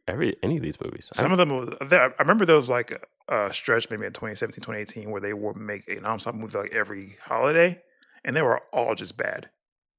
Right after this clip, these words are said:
Speaker 2: It was
Speaker 1: Yeah, the holiday movies are usually ones.
Speaker 2: Yeah.
Speaker 1: Holiday movies, anything involving music.
Speaker 2: Yeah.
Speaker 1: Um, probably throw Chicago on some, on, like, the, one of the best,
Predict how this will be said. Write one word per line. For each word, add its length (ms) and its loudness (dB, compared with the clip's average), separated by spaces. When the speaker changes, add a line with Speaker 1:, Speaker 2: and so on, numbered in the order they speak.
Speaker 2:
It 80 0
was 220 4
Speaker 1:
Yeah, 140 10
the 80 10
holiday 260 10
movies 300 6
are 40 2
usually 340 2
ones. 460 -2
Speaker 2:
Yeah. 80 -4
Speaker 1:
Holiday 320 10
movies, 600 6
anything 420 6
involving 500 6
music. 600 4
Speaker 2:
Yeah. 320 -4
Speaker 1:
Um, 720 0
probably 180 6
throw 120 2
Chicago 600 4
on 160 -4
some, 280 2
on, 80 -2
like, 160 -2
the, 80 -2
one 140 0
of 100 -2
the 60 -2
best, 340 -4